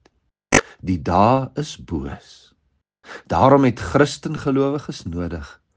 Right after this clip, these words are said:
om soos verloste nuwe mens deur Jesus Christus,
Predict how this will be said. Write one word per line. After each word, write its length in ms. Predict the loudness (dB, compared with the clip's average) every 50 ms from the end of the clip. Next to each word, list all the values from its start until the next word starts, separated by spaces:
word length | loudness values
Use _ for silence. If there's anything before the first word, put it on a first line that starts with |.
| _ _ _ -20 -20 -12 -2 2
om 140 | 2 2 2
soos 340 | 4 4 4 4 4 2
verloste 680 | -2 -2 2 4 6 6 6 6 2 -2 -6 -4 -2 0
nuwe 340 | 2 2 2 2 2 2
mens 460 | 0 0 0 0 0 0 -2 -4 -6 -8
deur 260 | -4 -2 -2 -2 -2
Jesus 600 | -2 0 2 2 2 2 0 -4 -10 -12 -12 -14
Christus, 800 | -16 -16 -12 -10 -10 -10 -10 -14 -16 -14 -12 -12 -12 -14 -20